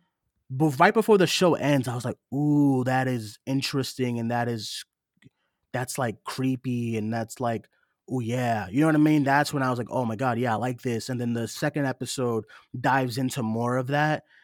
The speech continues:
And then the third dives into even more of that, where you actually see new things. And I was like, "Okay, like, I like this a lot."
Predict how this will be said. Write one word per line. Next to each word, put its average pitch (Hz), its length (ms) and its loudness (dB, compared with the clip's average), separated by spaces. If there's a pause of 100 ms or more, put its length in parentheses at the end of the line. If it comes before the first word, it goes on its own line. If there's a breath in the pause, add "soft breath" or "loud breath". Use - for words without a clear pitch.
(180 soft breath)
And 135 140 -2
then 123 80 -2
the 120 80 -4 (160)
third 147 360 2
dives 131 300 2
into 131 220 -4
even 120 240 -2
more 151 420 4
of 123 140 0
that, 113 200 0
where 120 120 0
you 127 80 0
actually 120 360 -4
see 165 440 -4
new 135 340 4
things. 220 500 0 (320 loud breath)
And 131 140 -2
I 131 140 2
was 131 160 0
like, 123 140 0
"Okay, 110 520 -2 (180)
like, 117 120 -2
I 135 60 2
like 135 260 2
this 98 260 -6
a 117 80 -6
lot." 117 320 -2